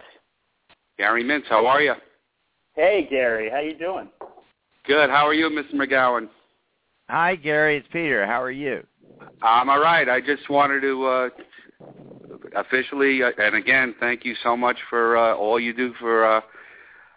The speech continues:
Speaker 1: the, uh, the keeping the New York Giant memory alive. And, uh, Sam, as you know, Mister McGowan was gracious enough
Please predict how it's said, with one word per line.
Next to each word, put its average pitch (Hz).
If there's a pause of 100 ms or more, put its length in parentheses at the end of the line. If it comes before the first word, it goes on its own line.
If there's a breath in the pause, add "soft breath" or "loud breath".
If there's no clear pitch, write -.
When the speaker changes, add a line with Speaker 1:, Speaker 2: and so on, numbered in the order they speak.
(160)
Speaker 1:
the, 113
uh, 104 (280)
the 113 (160)
keeping 131
the 120
New 120
York 120
Giant 120
memory 120
alive. 135
And, 101
uh, 101 (180)
Sam, 127
as 123
you 123
know, 127
Mister 120
McGowan 123
was 113
gracious 120
enough 117